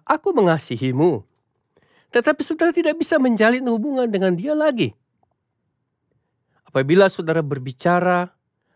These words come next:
atau menjawab apa yang dikatakannya kepada saudara, saudara tahu dengan pasti kata-kata apa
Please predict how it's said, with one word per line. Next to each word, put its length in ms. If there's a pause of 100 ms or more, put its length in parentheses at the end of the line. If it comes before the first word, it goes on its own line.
(100)
atau 240
menjawab 720
apa 420
yang 460
dikatakannya 960
kepada 400
saudara, 640 (1300)
saudara 400
tahu 640
dengan 400
pasti 480 (640)
kata-kata 960
apa 320